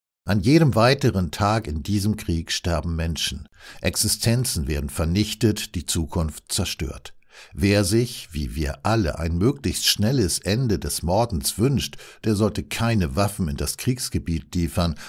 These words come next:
sondern die Konfliktparteien an einen Tisch bringen. Aber wer soll das tun?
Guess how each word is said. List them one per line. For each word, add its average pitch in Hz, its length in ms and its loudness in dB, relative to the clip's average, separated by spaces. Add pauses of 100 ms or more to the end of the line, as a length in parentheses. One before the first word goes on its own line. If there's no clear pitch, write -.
(100)
sondern 107 400 2
die 113 100 -2
Konfliktparteien 104 1000 -2
an 107 160 -2
einen 104 320 -2
Tisch - 280 -2
bringen. 71 380 -6 (240)
Aber 101 380 0
wer 101 240 2
soll 95 260 0
das 87 320 -2
tun? 180 400 -2